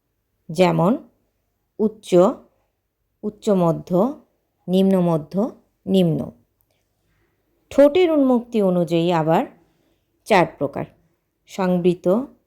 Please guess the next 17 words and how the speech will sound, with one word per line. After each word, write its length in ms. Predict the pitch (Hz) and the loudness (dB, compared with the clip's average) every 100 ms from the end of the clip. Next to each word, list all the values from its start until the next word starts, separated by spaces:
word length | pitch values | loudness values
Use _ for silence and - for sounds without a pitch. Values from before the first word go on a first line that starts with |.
| _ _ - | _ _ -6
অর্ধসংবৃত, 1080 | 165 180 196 196 180 165 156 156 - 190 - - _ _ _ _ | -2 -2 -4 -4 -4 -4 -4 -6 -2 -2 -2 -12 _ _ _ _
অর্ধবিবৃত 960 | - 190 196 208 214 170 165 160 160 180 254 - _ - | -2 0 0 -4 -2 -2 -2 -4 -4 -6 -6 -12 _ -10
ও 140 | 233 | -8
বিবৃত। 580 | 370 190 185 151 143 127 147 _ _ _ _ _ - | -4 -2 -2 -4 -8 -8 -12 _ _ _ _ _ -6
যেসব 440 | 165 240 240 302 302 - _ _ _ _ _ _ | 2 2 4 2 0 -12 _ _ _ _ _ _
স্বরধ্বনি 680 | - 208 208 220 240 214 220 | -2 2 2 2 2 2 0
উচ্চারণের 600 | - 220 240 233 233 233 | -4 -8 -4 -2 0 0
সময় 420 | 233 180 165 180 - | -2 -2 -2 -4 -4
ঠোঁট 420 | 226 190 214 - _ _ _ _ | 0 2 2 -2 _ _ _ _
কম 300 | 247 262 285 | -4 -2 -2
খোলে 480 | - 190 165 180 262 - _ _ _ | -2 -2 0 0 -2 -10 _ _ _
সেগুলোকে 520 | - 247 262 269 269 | -4 0 2 2 2
বলা 260 | 196 175 | 2 2
হয় 140 | 190 220 | 2 0
সংবৃত, 720 | 220 202 185 156 147 135 127 - _ _ _ | -2 -2 -2 -4 -8 -10 -12 -14 _ _ _
আর 280 | 175 170 196 - _ _ _ - | -6 -2 -2 -6 _ _ _ -4
যেসব 400 | 185 214 247 | -2 0 0